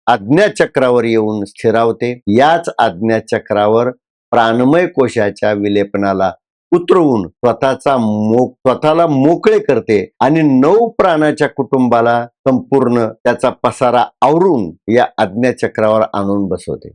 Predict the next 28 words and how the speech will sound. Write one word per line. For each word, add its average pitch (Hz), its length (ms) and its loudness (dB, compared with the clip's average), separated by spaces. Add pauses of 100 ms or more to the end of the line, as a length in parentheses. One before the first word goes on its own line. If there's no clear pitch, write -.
(140)
मग 151 280 0
स्वतः 135 560 -2 (160)
आत्ममिलनाच्या 135 1000 0
पुढील 135 500 -2 (200)
समाधी 120 360 0
दशेत 113 400 -2 (400)
निमग्न 127 380 0
होण्याचा 110 460 -2
प्रयत्न 113 560 -2
तिच्या 107 320 -10
सहयोग-, 101 480 -2 (160)
सहयोगाने 113 840 0
हे - 300 -8
मन 90 280 -2
करते. - 420 -6 (180)
त्या 107 260 2 (260)
समाधी 123 540 0
या 123 120 2
आठव्या 117 420 0
अंगाचा 110 380 -4
परिचय 104 420 -4
आपण 104 240 -4
थोडक्यात 95 420 -4
या 98 80 -2
ठिकाणी 90 300 -8
करून 82 300 -6
घेऊ. 73 140 -12 (220)
समाधी 196 500 2